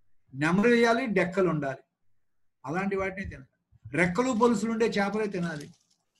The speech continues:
మరి పక్షుల్లో కూడా ఏవి తినాలో ఏవి తినకూడదో వాళ్ళకు ఉన్నాయి. మరి ఈ బబులోన్ దేశం ఇది, ఈ బబులోన్ దేశంలో వీళ్ళకి ఆ, అవన్నీ తెలియదు కదా, యూదులకు దేవుడు ఇచ్చాడు అది. మరి మిగతా ఇప్పుడు చైనా వాళ్ళు ఉన్నారు, వాళ్ళు, వాళ్ళకి ఏమీ లేదు, ఇక అన్నీ తింటున్నారు.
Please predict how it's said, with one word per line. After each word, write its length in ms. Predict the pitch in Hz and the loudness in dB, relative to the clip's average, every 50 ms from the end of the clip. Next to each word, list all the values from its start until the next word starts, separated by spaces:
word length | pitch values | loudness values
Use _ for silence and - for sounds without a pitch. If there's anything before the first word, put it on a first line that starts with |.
| _ _ - 160 | _ _ -4 0
మరి 220 | 170 180 180 175 | 2 4 4 4
పక్షుల్లో 440 | 175 170 170 - - 240 254 262 254 | 2 -2 -2 -2 -2 0 2 2 2
కూడా 440 | 233 254 254 254 262 262 247 - - - _ _ - | 2 2 0 2 2 2 0 -2 -4 -8 _ _ 2
ఏవి 240 | 151 170 185 214 220 | 6 6 6 6 6
తినాలో 420 | 208 233 240 240 240 240 254 254 240 | 2 0 0 2 2 2 2 2 2
ఏవి 200 | 208 202 214 214 | 2 2 2 0
తినకూడదో 560 | 214 220 220 220 220 226 220 220 240 247 233 | -2 -4 -4 -4 -4 -2 -2 -2 -2 -4 -4
వాళ్ళకు 260 | 214 196 190 180 175 | -2 -4 -4 -4 -4
ఉన్నాయి. 240 | 180 190 208 202 - - _ _ _ _ - - - | -6 -6 -6 -6 -8 -12 _ _ _ _ -18 -6 0
మరి 160 | 185 214 240 | 2 4 4
ఈ 40 | 233 | 4
బబులోన్ 420 | 190 202 214 214 240 262 262 254 247 | 4 4 4 4 6 4 4 4 4
దేశం 300 | 254 247 - 220 214 233 | 2 2 2 0 -2 -2
ఇది, 300 | 226 226 233 233 - _ _ _ _ _ _ _ - | -2 -2 -4 -6 -8 _ _ _ _ _ _ _ 0
ఈ 100 | 196 214 | 0 2
బబులోన్ 420 | 202 202 202 208 220 247 254 240 240 | 6 6 6 6 6 4 2 2 2
దేశంలో 380 | 254 240 208 233 247 254 262 | 2 2 2 0 0 0 0
వీళ్ళకి 400 | 247 214 226 226 220 220 208 214 | -2 0 0 -2 -2 -2 -2 0
ఆ, 60 | 202 196 196 196 196 196 196 190 190 185 185 | 0 0 2 2 0 0 0 -2 -2 -2 -2
అవన్నీ 260 | 190 190 202 208 233 220 | 0 0 -2 -2 0 0
తెలియదు 340 | 208 220 240 247 226 185 | 0 0 0 -2 -2 -2
కదా, 100 | 156 151 | -2 -2
యూదులకు 500 | 147 147 165 202 240 247 262 277 262 247 | -4 -2 -2 -2 -2 -4 -4 -6 -6 -4
దేవుడు 280 | 226 208 220 220 220 214 | -2 -2 0 0 0 -2
ఇచ్చాడు 280 | 202 - 220 214 196 160 | -4 -6 -4 -4 -4 -2
అది. 160 | 131 120 - _ _ _ _ _ _ _ _ _ _ 156 | -4 -6 -8 _ _ _ _ _ _ _ _ _ _ 0
మరి 120 | 165 185 | 2 2
మిగతా 240 | 185 185 202 220 233 | 2 4 2 2 2
ఇప్పుడు 140 | 226 220 180 | 0 0 0
చైనా 340 | 175 202 214 233 240 240 233 | 2 2 2 4 4 2 4
వాళ్ళు 200 | 220 208 208 196 | 4 2 2 0
ఉన్నారు, 340 | 196 185 185 180 175 175 175 | 0 -2 -2 -2 0 0 2
వాళ్ళు, 360 | 175 175 175 175 170 170 170 | 2 2 2 2 2 2 0
వాళ్ళకి 280 | 170 170 170 170 180 | -2 -2 -2 -2 -2
ఏమీ 200 | 196 208 208 214 | -2 -2 -2 -2
లేదు, 240 | 208 202 196 196 185 | -2 -4 -4 -4 -4
ఇక 140 | 156 143 143 | -6 -8 -10
అన్నీ 280 | 143 147 170 180 202 220 | -14 -12 -12 -10 -10 -10
తింటున్నారు. 420 | 202 190 175 165 175 175 175 | -12 -12 -14 -14 -14 -14 -14